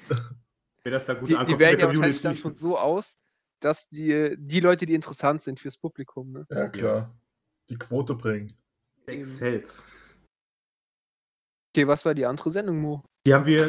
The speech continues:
Speaker 1: nämlich im Urlaub gesehen in Marokko, die lief auf Z D F Neo. Und da
Speaker 2: Ah ja, die
Speaker 1: gab's,
Speaker 2: ist auch gut.
Speaker 1: gab's mal ein Single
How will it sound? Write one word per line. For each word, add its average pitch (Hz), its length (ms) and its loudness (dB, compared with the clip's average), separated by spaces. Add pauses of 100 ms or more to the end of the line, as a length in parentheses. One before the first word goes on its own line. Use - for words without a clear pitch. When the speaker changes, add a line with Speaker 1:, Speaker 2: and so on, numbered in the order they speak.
Speaker 1:
nämlich 143 260 -4
im 123 400 -4
Urlaub 185 260 4
gesehen 135 220 -2
in 135 60 -2
Marokko, 151 380 0
die 139 80 -4
lief 143 200 -4
auf 135 240 -4
Z 147 200 -4
D 143 80 -6
F - 140 -12
Neo. 139 420 -14 (840)
Und 139 120 2
da 139 80 8
Speaker 2:
Ah - 20 10
ja, 165 120 10
die 151 40 4
Speaker 1:
gab's, 175 140 -6
Speaker 2:
ist - 20 -8
auch 160 200 -4
gut. 147 300 -16
Speaker 1:
gab's - 380 -2
mal 143 160 4
ein 135 120 0
Single 202 560 0